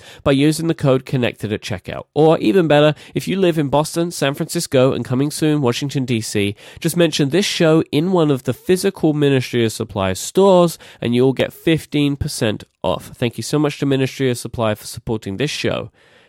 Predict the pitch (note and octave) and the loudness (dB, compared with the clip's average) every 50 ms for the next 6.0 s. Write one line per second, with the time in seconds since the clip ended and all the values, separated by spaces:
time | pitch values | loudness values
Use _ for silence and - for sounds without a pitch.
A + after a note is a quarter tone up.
0 | _ - - A#2+ G#2+ F#2 F2+ E2 F2 F#2 G#2+ - - D#3+ C#3 A2 G2+ _ _ _ | _ -8 -6 -4 -4 -4 -4 -6 -6 -6 -6 -4 -4 -4 -4 -6 -8 _ _ _
1 | _ _ _ _ - - D3+ C3+ - F3 G3 A3 G#3+ G3+ - F#3+ E3 D#3 D#3 D3+ | _ _ _ _ -6 -4 -2 2 4 4 4 4 2 2 2 2 2 4 4 2
2 | C3+ - C3 C3+ - - - A#2 A2+ B2+ B2 G#2+ G2 F2 E2+ - - - - - | 2 0 0 -2 -2 0 -2 -2 -2 -2 -2 -2 -4 -4 -6 -8 -12 -12 -12 -12
3 | - - - G#2 G2+ - _ _ _ _ _ _ _ _ _ _ _ C3 C3 - | -10 -10 -10 -10 -12 -14 _ _ _ _ _ _ _ _ _ _ _ -2 2 2
4 | G3 G#3 G#3 - F3+ E3 D#3 D3 C#3+ A2+ B2+ C3+ B2+ B2 - C3+ B2+ - - - | 2 2 2 2 2 4 4 4 4 4 2 2 0 0 0 -2 -4 -4 -6 -14
5 | - - - C#3 B2+ B2 - - D#3 D3+ D3 C#3 - G#2 F#2 F2+ F2 F2 G2+ | -10 -4 0 2 2 2 2 2 0 0 0 -2 -4 -4 -4 -4 -4 -4 -6